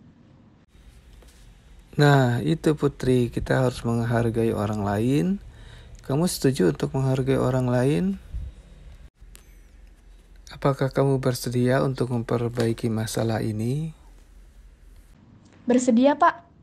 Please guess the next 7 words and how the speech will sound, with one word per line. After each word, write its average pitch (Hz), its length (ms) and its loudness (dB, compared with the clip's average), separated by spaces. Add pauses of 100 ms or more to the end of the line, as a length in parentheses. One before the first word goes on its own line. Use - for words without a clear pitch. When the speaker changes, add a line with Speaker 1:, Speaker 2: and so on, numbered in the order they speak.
(1800)
Speaker 1:
Kamu 156 320 4
melakukan 147 560 0
hal 131 160 2
tersebut 135 560 0
bukan 123 400 -2
tanpa 120 400 -2
alasan. 127 720 -2